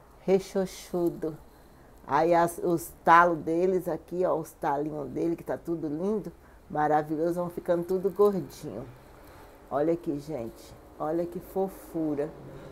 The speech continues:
Olha quantos. Então, pessoal, aqui aproveitando pra mostrar pra vocês, essa aqui foi aquela que caiu, que ficou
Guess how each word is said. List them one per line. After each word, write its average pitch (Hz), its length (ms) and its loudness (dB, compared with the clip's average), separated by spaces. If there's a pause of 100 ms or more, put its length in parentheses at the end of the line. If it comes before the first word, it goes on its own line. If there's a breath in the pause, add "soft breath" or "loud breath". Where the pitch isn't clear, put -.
(220 loud breath)
Olha 147 500 2 (480)
quantos. 165 960 -2 (1000)
Então, 233 380 4
pessoal, 208 380 6
aqui 175 240 10
aproveitando 196 760 10
pra 208 120 2
mostrar 196 320 0
pra 185 180 0
vocês, 190 500 -2
essa 180 140 -6
aqui 190 140 -2
foi 190 160 0
aquela 170 320 0
que 175 120 -4
caiu, 170 560 2
que 180 120 -6
ficou 165 560 -2